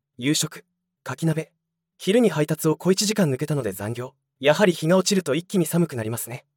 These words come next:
かき鍋とぬるかんでポカポカになりましょう。昼は配達をサボって畑へ。ほうれん草、チンゲン菜、春菊です。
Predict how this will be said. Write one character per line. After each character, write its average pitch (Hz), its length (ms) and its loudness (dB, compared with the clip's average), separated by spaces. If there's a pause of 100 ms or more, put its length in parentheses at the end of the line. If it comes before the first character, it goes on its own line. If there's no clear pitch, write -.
(140)
か 127 120 -8
き 170 120 0
鍋 185 160 4
と 180 100 2
ぬ 151 80 4
る 165 80 2
か 170 120 0
ん 160 40 2
で 151 80 0
ポ 123 140 -8
カ 135 80 -6
ポ 135 80 -10
カ 151 100 -4
に 135 60 0
な 120 100 -2
り 120 60 -4
ま 131 80 -4
し - 100 -4
ょ 143 40 -8
う。 - 100 -18 (480)
昼 190 200 4
は 180 120 8
配 151 160 0
達 185 200 -2
を 190 60 2
サ 180 140 0
ボ 190 60 0
っ - 40 -4
て 131 120 -4
畑 117 340 -10
へ。 135 120 -14 (360)
ほ 147 180 4
う - 40 6
れ 277 100 6
ん - 20 4
草、 156 320 -2
チ - 180 0
ン 196 60 6
ゲ 202 80 6
ン 180 60 4
菜、 127 320 -8
春 214 260 2
菊 160 160 -4
で 110 60 -8
す。 - 240 -10